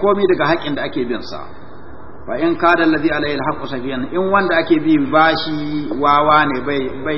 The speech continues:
iya kyauta. Aw da ifan, ko mai rauni ne, anil imla'i, bashi iya faɗa, li sigarin, don ƙuruciya, wa kibarin, ko don tsufa, aw da ifal aqal, ko mai raunin hankali ne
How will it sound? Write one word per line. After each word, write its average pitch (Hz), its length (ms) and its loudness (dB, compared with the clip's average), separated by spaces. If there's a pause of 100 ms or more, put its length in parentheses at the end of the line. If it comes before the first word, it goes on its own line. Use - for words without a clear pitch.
iya 127 320 -2 (120)
kyauta. 131 520 0 (880)
Aw 170 140 8 (100)
da 165 120 0
ifan, 147 320 0
ko 185 140 4
mai 160 180 4
rauni 170 400 4
ne, 165 80 2
anil 156 320 0
imla'i, 143 360 -2
bashi 156 280 0
iya 143 120 -2
faɗa, 131 440 0
li 127 160 0
sigarin, 156 340 0
don 151 140 0
ƙuruciya, 151 600 -2
wa 160 120 -2
kibarin, 147 360 -4
ko 151 140 -2
don 151 180 0
tsufa, 156 360 0 (1000)
aw 175 80 4 (160)
da 151 80 -2
ifal 156 240 0
aqal, 139 300 -2
ko 170 100 2
mai 151 160 2
raunin 160 320 6
hankali 131 480 2
ne 104 120 -4